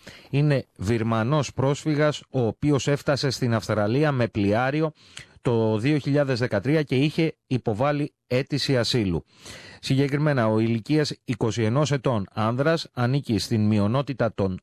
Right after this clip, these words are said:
Ροχίνγκα, που βρίσκεται υπό διωγμό στην πρώην Βυρμανία και νυν Μιανμάρ, όπως ονομάζεται τώρα η χώρα.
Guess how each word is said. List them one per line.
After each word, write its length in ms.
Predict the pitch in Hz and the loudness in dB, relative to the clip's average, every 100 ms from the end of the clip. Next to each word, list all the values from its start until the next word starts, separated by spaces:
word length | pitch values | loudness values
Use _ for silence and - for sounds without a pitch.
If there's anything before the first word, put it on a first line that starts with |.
| - | -8
Ροχίνγκα, 800 | 104 95 95 - 123 127 147 175 _ - - - | -2 -2 -2 -2 -2 0 -2 -4 _ -20 -18 -4
που 360 | 123 120 113 | 0 2 2
βρίσκεται 400 | 107 135 139 147 | 0 0 0 0
υπό 200 | 139 131 | 0 0
διωγμό 540 | 113 120 113 127 120 - | 0 0 0 0 0 -4
στην 540 | - - 90 87 82 - | -8 -2 0 2 0 0
πρώην 440 | 120 101 85 78 _ | -2 -2 -4 -10 _
Βυρμανία 500 | - 95 90 87 143 | -4 -2 0 0 0
και 140 | 135 92 | 0 0
νυν 220 | 101 92 | 2 2
Μιανμάρ, 500 | 90 85 85 139 151 - | 0 0 0 0 -2 -4
όπως 360 | 135 120 - - | -4 -4 -6 -4
ονομάζεται 560 | 110 92 92 87 80 80 | 0 0 0 0 -2 -2
τώρα 280 | 98 101 | 0 0
η 40 | 80 | -2
χώρα. 320 | 95 85 | -2 -4